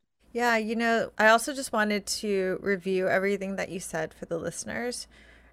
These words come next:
And then, and then I'm gonna share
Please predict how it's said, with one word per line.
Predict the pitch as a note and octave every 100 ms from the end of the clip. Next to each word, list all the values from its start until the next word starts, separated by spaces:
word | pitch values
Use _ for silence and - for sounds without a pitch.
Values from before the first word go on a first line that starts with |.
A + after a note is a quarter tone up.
| - -
And | G3 F#3+
then, | F#3+ F#3+ F#3+ - -
and | G#3+
then | G#3+ G#3
I'm | G#3+
gonna | A3 G#3+
share | G#3 - G3 F#3+ F#3 F3+